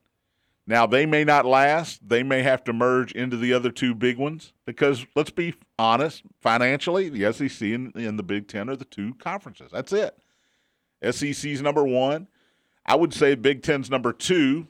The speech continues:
Some people would say it's number one, it's one A and one B, but I'd say it's number two.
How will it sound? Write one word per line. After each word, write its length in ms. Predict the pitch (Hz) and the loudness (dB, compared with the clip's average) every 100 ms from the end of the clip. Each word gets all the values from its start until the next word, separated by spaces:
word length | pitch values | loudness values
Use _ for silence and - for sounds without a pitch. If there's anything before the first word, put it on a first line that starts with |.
| _ | _
Some 220 | - 147 | -6 -2
people 220 | 156 135 | -2 0
would 100 | 139 | -2
say 160 | - 135 | 0 0
it's 140 | 123 | 0
number 240 | 131 123 131 | -4 -2 -2
one, 500 | 104 117 131 131 135 | 0 -2 -2 -6 -10
it's 240 | 110 107 120 | -8 -8 -2
one 180 | 120 | 0
A 160 | 131 131 | 2 0
and 160 | 127 123 | -2 -2
one 180 | 127 | -4
B, 360 | 107 92 95 147 - | -4 -4 -4 -10 -8
but 260 | 117 107 _ | -6 -6 _
I'd 160 | 110 139 | -4 -2
say 160 | 143 | -2
it's 160 | 135 131 | -2 -2
number 220 | 123 107 | -8 -8
two. 200 | - - | -12 -18